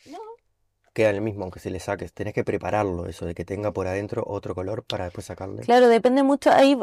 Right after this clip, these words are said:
Speaker 3: ahí vas jugando con las tonalidades, lo que te gusta, porque, por ejemplo, si ocupas una pasta blanca y le pones un engobe negro,
Speaker 2: Ah,
Speaker 3: eh,
Speaker 2: eso, engobe.
Speaker 3: claro.
Speaker 2: Ahí es donde después le sacás ese engobe y vuelve el color de la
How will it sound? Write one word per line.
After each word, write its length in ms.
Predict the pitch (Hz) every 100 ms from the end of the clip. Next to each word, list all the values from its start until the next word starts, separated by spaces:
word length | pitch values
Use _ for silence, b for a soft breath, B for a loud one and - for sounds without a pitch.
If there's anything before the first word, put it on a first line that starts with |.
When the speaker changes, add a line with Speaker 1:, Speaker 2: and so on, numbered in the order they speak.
| -
Speaker 3:
ahí 200 | 262 285
vas 120 | 311
jugando 480 | - 277 269 294 294
con 120 | 277
las 120 | 269
tonalidades, 640 | - 240 226 220 233 269
lo 100 | 269
que 120 | 240
te 100 | 226
gusta, 260 | 226 262 254
porque, 240 | 202 190
por 120 | 196 196
ejemplo, 440 | - 233 226 214
si 120 | -
ocupas 280 | 220 226 254
una 240 | 247 240 226
pasta 340 | 240 - 233
blanca 420 | 233 247 240 214
y 60 | 208
le 100 | 208
pones 280 | 190 226 220
un 160 | 226
engobe 500 | 220 220 226 226 202 -
negro, 580 | 214 240 233 214 202 196
Speaker 2:
Ah, 180 | 120 117
Speaker 3:
eh, 120 | - 123
Speaker 2:
eso, 260 | - -
engobe. 460 | 90 95 92 80 - -
Speaker 3:
claro. 240 | 202 196
Speaker 2:
Ahí 100 | 101
es 60 | 104
donde 140 | 95
después 200 | 87 90
le 80 | 87
sacás 340 | 104 95 95
ese 320 | 110 - -
engobe 380 | 98 107 117 131
y 120 | - 110
vuelve 300 | 104 101 104
el 40 |
color 220 | 101 95
de 40 |
la 60 | 220